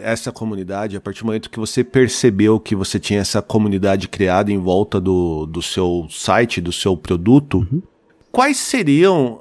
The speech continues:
Speaker 1: as dicas, então, pra você manter, crescer e desenvolver essa comunidade?
Speaker 2: É, é o que eu comentei, eu acho que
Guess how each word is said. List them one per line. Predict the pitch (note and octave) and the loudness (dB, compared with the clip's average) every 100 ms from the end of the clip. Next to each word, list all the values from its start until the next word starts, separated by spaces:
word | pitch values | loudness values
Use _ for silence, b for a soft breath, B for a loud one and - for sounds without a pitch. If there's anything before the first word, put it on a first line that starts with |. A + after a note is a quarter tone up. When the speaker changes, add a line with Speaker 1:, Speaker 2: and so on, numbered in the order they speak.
| - | -2
Speaker 1:
as | A#2+ A#2 G2 | -2 0 -4
dicas, | F#2+ D#3 - B2+ G#2 - - | -2 -2 0 -2 0 -2 -6
então, | A#2 - C#3 D#3 A#2 | -6 0 2 4 0
pra | - C3 | 0 -2
você | A#2+ B2+ - D#3+ | 0 -4 -2 0
manter, | D3+ D3 C#3 - C#3+ F#3+ A3+ - | 4 2 0 0 4 4 2 0
crescer | F3+ E3 C#3+ - E3+ F#3 | 4 4 2 -2 2 2
e | G#3 | 2
desenvolver | F3 G3+ F3+ F#3+ F3 E3 C3 C#3 | 0 0 2 2 4 2 2 0
essa | F#3+ - F3+ | -2 -2 -4
comunidade? | D#3+ D3 C#3 A2 G2 F#2 F#2 F#2+ b | -2 2 2 2 0 -2 -6 -14 b
Speaker 2:
É, | F3+ D3+ E3+ | -6 -2 0
é | |
o | |
que | D#3+ | 0
eu | F3+ | 2
comentei, | G3 G#3 - C#3+ | 2 2 4 4
eu | |
acho | B2+ | 2
que | - D#3 D3+ | 2 0 0